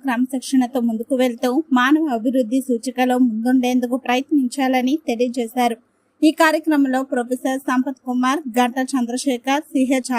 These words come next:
ఆరతి, రాంబాబు గోపిశెట్టి, ఆచార్య రవీందర్ రెడ్డి, టి సంపత్, ప్రొఫెసర్ కనకయ్య, డాక్టర్ బాలకిషన్, డాక్టర్ లక్ష్మణ చక్రవర్తి, డాక్టర్ రమణాచారి, డాక్టర్ నందిని, డాక్టర్ నీలిమ,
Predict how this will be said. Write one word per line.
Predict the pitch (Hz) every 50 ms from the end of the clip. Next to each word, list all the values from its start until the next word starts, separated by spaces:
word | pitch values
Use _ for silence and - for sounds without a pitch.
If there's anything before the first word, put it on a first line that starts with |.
| 226
ఆరతి, | 226 240 247 233 269 262 269 349 - _ _ _ _ _ _ -
రాంబాబు | 285 277 269 285 330 359 330 302 240 285 240 233
గోపిశెట్టి, | 240 240 226 240 262 - 285 254 240 240 - 247 254 311 311 294 254 247
ఆచార్య | 240 - - 262 233 247 247 233 226
రవీందర్ | 220 233 240 233 240 247 233 240
రెడ్డి, | 240 214 240 262 285 349 320 285 -
టి | 285 277 302 302 302
సంపత్, | 233 220 226 220 254 262 302 311 _ _ -
ప్రొఫెసర్ | 262 262 262 254 262 - 269 247 240 - 240
కనకయ్య, | 226 220 214 - 247 254 254 247 247 285 349 330 - 240
డాక్టర్ | 247 240 - 254 247 247 220 226
బాలకిషన్, | 220 214 226 240 240 - 247 240 - 262 262 269 349 359 _ _ _ _ _ _ - 269
డాక్టర్ | 247 262 262 - - 269 262 240 240
లక్ష్మణ | 247 240 - - - 330 311 285 254 247 269 339 339 - - 240 - -
చక్రవర్తి, | 269 233 - - 247 247 247 254 247 - - 262 262 330 - _ _ - 247
డాక్టర్ | 247 247 240 - 277 262 240 240
రమణాచారి, | 240 254 277 302 311 311 277 - 285 262 240 240 247 262 339 - _ _ _ _ - 247
డాక్టర్ | 277 277 269 - 285 285 269
నందిని, | 254 247 262 254 330 294 269 247 254 311 - - 247
డాక్టర్ | 247 247 - - 254 247 254 247
నీలిమ, | 240 247 240 254 254